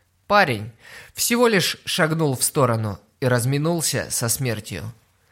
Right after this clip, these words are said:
Безусловно, он с самого начала не собирался уходить в глубокую оборону. Он вынашивал отчаянный план – отражая вездесущий Аратимару,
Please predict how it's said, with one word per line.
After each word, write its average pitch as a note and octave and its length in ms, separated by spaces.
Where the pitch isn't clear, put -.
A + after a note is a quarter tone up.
Безусловно, C#3+ 840
он E3+ 300
с - 80
самого G3 500
начала F3 460
не B2+ 120
собирался E3 600
уходить D#3+ 460
в C3+ 60
глубокую D3 600
оборону. C#3 640
Он G#3 340
вынашивал E3+ 760
отчаянный G3+ 680
план – B2 480
отражая C3+ 580
вездесущий B2+ 800
Аратимару, B2 840